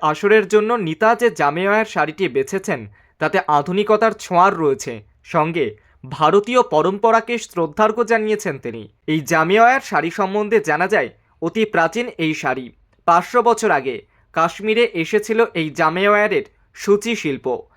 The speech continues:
মোগল জমানায় এই জামিওয়ারের বিস্তার লাভ করে।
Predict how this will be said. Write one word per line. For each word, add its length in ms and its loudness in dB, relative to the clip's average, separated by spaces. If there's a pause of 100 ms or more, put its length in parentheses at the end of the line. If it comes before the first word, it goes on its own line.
(200)
মোগল 420 6
জমানায় 480 2
এই 220 -2
জামিওয়ারের 680 0
বিস্তার 380 0
লাভ 280 4
করে। 220 -6